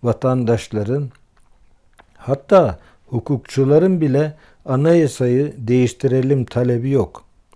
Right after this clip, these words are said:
Türkiye'de hukukun ayaklar altına alındığı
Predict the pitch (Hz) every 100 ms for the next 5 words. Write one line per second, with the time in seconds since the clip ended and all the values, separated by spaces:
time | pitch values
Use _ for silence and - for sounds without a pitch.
0 | - - - _ - 170 160 202 185 160
1 | 120 95 - 113 147 127 160 156 131 123
2 | 117 156 147 135 117 123 127 135 117 117
3 | 120 113 131 107